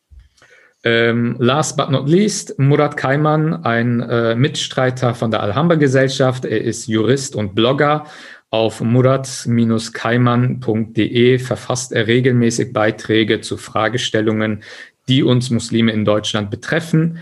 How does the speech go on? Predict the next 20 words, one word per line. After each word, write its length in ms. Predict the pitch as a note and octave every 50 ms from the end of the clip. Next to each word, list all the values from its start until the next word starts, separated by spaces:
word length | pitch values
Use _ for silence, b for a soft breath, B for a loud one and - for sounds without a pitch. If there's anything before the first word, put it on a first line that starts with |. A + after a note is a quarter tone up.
| B B B B B B
Er 100 | - A#2+
ist, 280 | A#2+ A2+ A2 - - -
wie 120 | A2+ A2
gesagt, 280 | A2 G#2 G#2 G#2+ G#2 -
einer 200 | A2+ A2 A2 G#2
der 100 | G2+ G2+
Mitbegründer 960 | G#2 C3 C3+ - - E3 C3+ C3 B2+ C#3 C#3 C#3 C3+ C3+ C3 C3 B2+ B2+ B2+
und 120 | A#2 A2 A2
auch 180 | A2 - -
Beiratsmitglied 840 | - A2+ A#2+ B2+ B2+ B2+ B2+ B2+ B2+ A#2+ B2 B2 - A#2+ A#2 A#2+ A#2+
der 120 | A#2 -
Alhambra-Gesellschaft 1160 | A2+ G#2 G2 G#2+ A2+ A#2 A2+ A#2 A#2 A2+ A2 G2+ A2 G#2+ G#2+ G#2 - - G#2+ G#2+ G#2+ - - -
und, 460 | - - G2+ G2 G2 G2 G2 G2+ -
äh, 200 | A2+ G#2 G2+ F#2+
hat 160 | - A#2+ -
sich 200 | - A2+ - -
auch 140 | - G#2+ -
mit 160 | G#2 G2+ -
dem 180 | - G2+ G2+ -
Themengebiet, 760 | - - A#2+ B2+ B2+ B2 A#2 A#2 A2 A#2+ A2+ A2+ A2 A2+ B